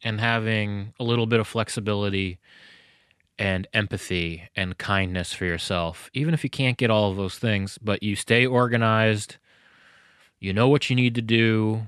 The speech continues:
you stay focused, and then you know what? If it doesn't work out, it doesn't work out. I, this would have been great advice for me last year. What I did last year is w-, I didn't have any money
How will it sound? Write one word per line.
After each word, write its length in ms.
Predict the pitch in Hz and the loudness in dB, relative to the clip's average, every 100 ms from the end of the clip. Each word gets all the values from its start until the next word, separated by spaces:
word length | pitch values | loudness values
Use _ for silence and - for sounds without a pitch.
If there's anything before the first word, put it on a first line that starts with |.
| - _ _ _ | -12 _ _ _
you 80 | - | -10
stay 280 | - - 147 | 0 4 4
focused, 640 | - 123 113 117 110 - | 4 4 4 4 0 -2
and 160 | 113 107 | -4 -2
then 100 | 113 | 2
you 80 | 110 | 2
know 140 | 117 | 2
what? 340 | 127 147 165 - _ _ _ | 4 4 2 -2 _ _ _
If 140 | 117 101 | -8 -4
it 60 | |
doesn't 260 | 110 127 127 | 0 0 0
work 220 | 127 123 | -2 -2
out, 200 | 127 127 | 0 0
it 40 | 117 | 0
doesn't 160 | 110 | -2
work 140 | 120 123 | -2 0
out. 180 | 110 - | 0 0
I, 160 | 90 | -4
this 220 | 131 131 | 2 4
would 100 | 151 | 6
have 60 | 127 | 6
been 120 | 120 | 4
great 240 | 113 120 113 | 4 4 4
advice 300 | 104 110 107 | 2 2 2
for 100 | 120 | 0
me 80 | 107 | 0
last 320 | 101 107 110 | 2 2 2
year. 160 | 120 107 - - - - | 0 0 -2 -20 -18 -2
What 160 | 113 | 2
I 80 | 127 | 2
did 140 | 131 117 | 2 4
last 260 | 120 113 | 2 2
year 100 | 110 | 0
is 100 | 101 | 0
w-, 140 | 98 107 | -2 -6
I 220 | 101 95 | -2 0
didn't 160 | 120 147 | 2 4
have 160 | 113 117 | 2 2
any 100 | 135 | 0
money 300 | 98 98 | 0 -2